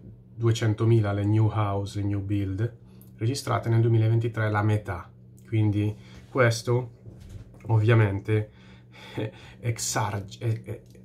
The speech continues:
aumenta il problema della mancanza di immobili, perché l'Inghilterra, se non lo sapete, il Regno Unito vive di questa bolla immobiliare causato principalmente dalla, dallo shortage, dalla, dal,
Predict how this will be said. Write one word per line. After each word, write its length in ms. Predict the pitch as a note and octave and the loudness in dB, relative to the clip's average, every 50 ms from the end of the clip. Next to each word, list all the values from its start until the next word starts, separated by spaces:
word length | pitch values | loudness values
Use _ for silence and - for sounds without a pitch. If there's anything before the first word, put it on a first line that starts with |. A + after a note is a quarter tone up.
| - - - - | -20 -20 -20 -12
aumenta 840 | - - A#2 A2+ A#2 A#2+ A#2 A2+ G#2+ G#2 G#2+ - A2 A#2 A#2+ - - - - - - - - - - - - - - - - - - - - - - | -6 -2 2 2 4 4 4 2 2 0 -2 -4 -4 -4 -4 -6 -10 -18 -20 -20 -20 -20 -20 -20 -20 -20 -20 -20 -20 -20 -20 -20 -20 -20 -20 -14 -8
il 160 | - A2+ A2 | -4 -4 -4
problema 680 | - - A2+ A2+ G#2+ G#2 G#2 G2 F#2+ G2+ G2+ G2+ G#2 - - - - - - - | -2 0 2 2 2 2 2 0 0 -2 -2 -4 -4 -8 -12 -20 -20 -20 -20 -14
della 200 | - - G#2 G#2 | -6 -4 -2 -2
mancanza 580 | G2+ G2+ G2+ G#2 G#2 - G2 F#2+ G2 G2 - G#2 | -2 -2 -2 -4 -6 -6 -8 -10 -8 -8 -6 -6
di 140 | F#2+ G2+ G2+ | -4 -2 0
immobili, 420 | G#2 G#2+ G#2+ G2+ F#2+ G2 F#2+ G2 | 0 2 0 0 -2 -4 -6 -8
perché 260 | - G#2+ G2+ - - | -8 -10 -10 -6 -4
l'Inghilterra, 720 | G#2+ A2 A#2+ A2+ - - - G2+ G2 G2 G2 G#2 G#2 A2 - - - - - - - | -2 0 0 -2 -2 -4 -6 -6 -6 -6 -6 -6 -8 -8 -10 -14 -20 -20 -20 -20 -20
se 120 | - - - | -14 -8 -4
non 100 | G#2+ G#2 | -4 -2
lo 60 | G2+ | -2
sapete, 720 | G2+ - A2 - - G2+ F#2+ F#2+ - G#2 G2+ G2+ - - - - - - - - - - - - - - - - - - - - - A#2 | -4 -4 -6 -6 -4 -6 -6 -6 -6 -8 -8 -8 -10 -16 -20 -20 -20 -20 -20 -20 -20 -20 -20 -20 -20 -20 -20 -20 -20 -20 -20 -10 -4 -2
il 100 | A2+ A2 | 0 2
Regno 180 | A2+ A2 A2 | 4 4 6
Unito 320 | A2+ A2+ G#2+ A2 A2 G#2+ G2+ | 6 6 4 4 2 0 0
vive 240 | A2+ A#2+ A2 A2 | 0 0 0 0
di 80 | G2+ G#2 | -2 -2
questa 280 | G2+ A2+ A2+ A2+ A2+ G#2+ | -4 -6 -6 -4 -4 -2
bolla 260 | G#2 A#2+ A#2+ A2 G#2+ | 0 0 0 2 0
immobiliare 560 | G#2 G#2 G#2 A#2 A2+ G#2+ G2+ F#2+ F#2+ G2 F#2+ | 0 0 0 2 0 0 0 -2 -6 -8 -10
causato 500 | - - G#2+ G#2+ G#2 A2+ G#2+ G2+ - G#2+ | -8 -6 -4 -4 -2 -2 -2 -4 -4 -8
principalmente 640 | A2 A2 A2 G2+ G#2 - - A2 G#2+ G#2+ G#2 G#2 A2 | -8 -6 -6 -6 -6 -6 -4 -2 0 0 0 0 -2
dalla, 380 | G#2 G#2 G2 G2 F#2+ F#2+ G2 - - - - | -2 -2 -4 -4 -4 -6 -8 -10 -14 -20 -12
dallo 220 | - - A2+ G#2+ G#2+ | -4 0 2 4 4
shortage, 760 | G#2+ - - - C#3 A2+ G#2+ G#2+ - A2 A2 A#2 A2+ - - - | 2 0 -2 -2 -2 -2 -2 -2 -2 -2 -2 -2 -2 -6 -12 -14
dalla, 340 | - G2+ G2+ G2+ G2 G2+ - - - - - - - - - - - - - - - - - | -10 -8 -6 -6 -6 -8 -10 -14 -20 -20 -20 -20 -20 -20 -20 -20 -20 -20 -20 -20 -20 -18 -10
dal, 220 | - G#2+ G#2 | -8 -6 -6